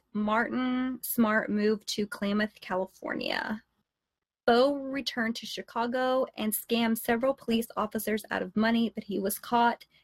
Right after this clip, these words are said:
and almost did prison time, but he died before he got the chance. Um, and this is the last little part. In nineteen ninety-six, um, somebody else was examined as a potential suspect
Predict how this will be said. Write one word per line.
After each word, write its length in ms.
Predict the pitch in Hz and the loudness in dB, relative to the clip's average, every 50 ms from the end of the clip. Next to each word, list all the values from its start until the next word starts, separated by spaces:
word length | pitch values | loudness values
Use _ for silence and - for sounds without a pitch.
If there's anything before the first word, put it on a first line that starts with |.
| - | -6
and 280 | - 214 214 214 196 - - _ - | -2 0 0 0 0 -2 -6 _ -4
almost 580 | - 196 208 220 240 240 240 254 247 - - - - 175 | 0 2 4 4 4 4 4 2 0 -2 -8 -12 -8 -4
did 200 | 190 208 202 202 | -2 -2 -2 -2
prison 300 | - 214 208 - 208 208 | -4 -4 -4 -2 -2 -2
time, 420 | - - 202 196 196 196 202 196 - _ _ _ _ _ _ _ _ - | -2 -2 -2 0 0 0 0 -2 -6 _ _ _ _ _ _ _ _ -4
but 120 | - - | -4 -4
he 180 | 196 - - 196 | -4 -6 -8 -6
died 440 | 185 - 202 196 190 190 185 185 185 | -2 2 4 4 4 4 2 -2 -6
before 280 | 196 - - - 175 | -12 -12 -6 -6 -4
he 160 | 185 - 208 | -4 -4 -6
got 260 | 185 - 185 170 190 - | -4 -2 -4 -4 -4 -8
the 80 | - | -12
chance. 760 | - - - - - - - - - _ - - - - - - - _ _ _ _ _ _ _ _ _ _ - - - - - - - - - _ _ _ - | -12 -12 -12 -14 -16 -12 -12 -12 -12 _ -12 -12 -12 -12 -16 -18 -20 _ _ _ _ _ _ _ _ _ _ -18 -18 -16 -16 -16 -16 -18 -18 -20 _ _ _ 2
Um, 1000 | 220 247 254 254 262 262 262 262 262 262 262 254 262 262 262 262 262 262 269 - - | 4 6 6 6 6 6 4 4 4 4 2 2 2 0 0 0 -2 -2 -4 -6 -4
and 160 | - 240 240 | -2 -2 0
this 180 | 240 247 - | -2 -2 -4
is 160 | 277 277 262 254 | -6 -8 -6 -6
the 120 | 277 262 | -4 -4
last 340 | 240 226 214 220 226 - - | -2 0 0 -2 -2 -2 -4
little 180 | 247 240 240 | -4 -4 -4
part. 560 | 233 - - - 208 208 208 208 214 - - - - - | -6 -8 -6 -4 0 2 2 0 0 -2 -6 -10 -10 -6
In 120 | 226 220 226 | -2 0 2
nineteen 280 | 233 233 226 - - | 2 2 0 0 0
ninety-six, 1300 | 269 247 233 240 233 240 - - - - - 226 220 214 220 - - - - - - - - - - - _ _ _ _ _ _ _ - | 2 2 4 2 2 0 -4 -8 -10 -4 0 2 4 4 2 0 -4 -12 -14 -12 -12 -14 -14 -16 -20 -20 _ _ _ _ _ _ _ 2
um, 420 | 220 220 214 208 208 202 196 185 | 2 4 4 4 4 2 0 -2
somebody 320 | 180 - - 233 240 240 | -6 -4 0 2 4 4
else 180 | 226 214 220 - | 4 2 0 -2
was 140 | - 208 196 | -4 -4 -4
examined 460 | 214 196 196 208 208 202 208 208 196 | -4 -2 0 0 0 2 2 2 0
as 120 | 202 180 | 0 -2
a 60 | 202 - | -4 -6
potential 480 | - 202 - - - 214 208 - 196 | -6 -6 -8 -6 -6 -4 -2 -2 -4
suspect 580 | 202 - 220 240 - - 247 240 247 240 - | -2 0 -2 -2 0 0 2 2 2 0 -4